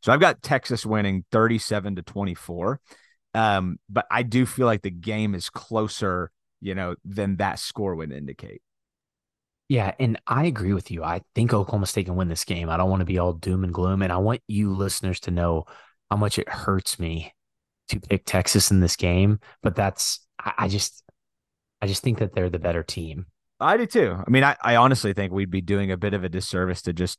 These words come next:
Speaker 1: pick Oklahoma State out of, I mean, I guess we did that against Oklahoma, <laughs> but I honestly
Speaker 2: But that
Speaker 1: felt
Speaker 2: was
Speaker 1: like Oklahoma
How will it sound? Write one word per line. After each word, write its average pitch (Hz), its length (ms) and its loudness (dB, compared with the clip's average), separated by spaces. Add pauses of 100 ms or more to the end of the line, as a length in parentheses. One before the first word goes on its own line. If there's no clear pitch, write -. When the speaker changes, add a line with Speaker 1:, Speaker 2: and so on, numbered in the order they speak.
(120)
Speaker 1:
pick - 240 -2
Oklahoma 92 380 0
State 92 280 -8
out 87 180 -6
of, 85 240 -12
I - 40 -12
mean, 123 140 0
I 127 80 4
guess 135 160 0
we 120 80 -2
did 107 160 -4
that 117 120 0
against 101 420 -6
Oklahoma, 98 720 0
<laughs> - 80 -20
but 175 300 2 (360)
I 139 120 6
honestly 143 300 4
Speaker 2:
But 107 80 4
that 139 60 8
Speaker 1:
felt 110 100 6
Speaker 2:
was 92 100 4
Speaker 1:
like 123 120 4
Oklahoma 123 120 0